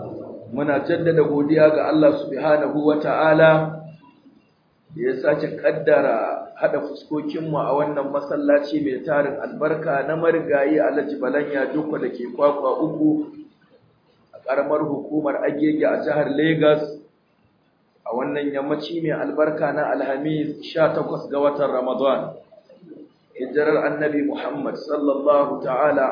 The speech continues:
alaihi wa alihi wa sallam tana da shekara dubu ɗaya da ɗari hudu da arba'in daga birnin Makka zuwa birnin Madina,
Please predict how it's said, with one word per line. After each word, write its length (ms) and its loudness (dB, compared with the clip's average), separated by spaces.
alaihi 320 0
wa 240 0
alihi 320 2
wa 240 -2
sallam 560 0
tana 240 0
da 80 -2
shekara 640 -2
dubu 320 -2
ɗaya 400 4
da 80 0
ɗari 240 -2
hudu 320 0
da 80 2
arba'in 560 -2
daga 240 -2
birnin 400 -4
Makka 320 -2
zuwa 240 0
birnin 320 -4
Madina, 640 -4